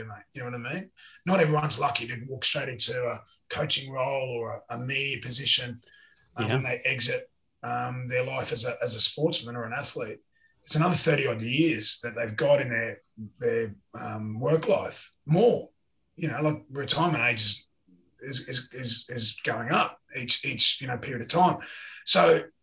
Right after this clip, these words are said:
Speaker 1: the players that struggle are the ones who identify themselves solely as a, as a player. "I'm a footy player."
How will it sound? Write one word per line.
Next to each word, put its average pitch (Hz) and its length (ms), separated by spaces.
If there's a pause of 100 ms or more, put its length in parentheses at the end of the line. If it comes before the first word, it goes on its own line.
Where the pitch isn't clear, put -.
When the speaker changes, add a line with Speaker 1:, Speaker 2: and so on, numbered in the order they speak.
(120)
Speaker 1:
the 147 200
players 196 420
that 147 180
struggle 196 500
are 143 120
the 139 80
ones 143 260
who 127 120
identify 131 480
themselves 123 420
solely 127 360
as 110 120
a, - 40 (100)
as 110 120
a - 60
player. 107 320 (100)
"I'm 139 140
a - 40
footy 160 260
player." - 300